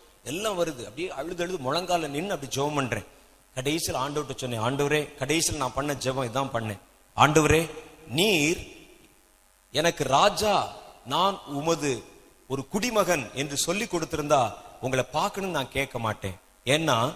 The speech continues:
தன்னுடைய ராஜாவின் முகத்தை பார்க்காத குடிமகன் கூட உண்டு. நீர் என்னுடைய எஜமான், நான் உம்முடைய அடிமை, வேலைக்காரன் என்று சொன்னா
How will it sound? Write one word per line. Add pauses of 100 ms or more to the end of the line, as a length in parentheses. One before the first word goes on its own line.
(260)
தன்னுடைய
ராஜாவின்
முகத்தை
பார்க்காத
குடிமகன்
கூட
உண்டு. (680)
நீர்
என்னுடைய
எஜமான், (260)
நான்
உம்முடைய
அடிமை,
வேலைக்காரன்
என்று
சொன்னா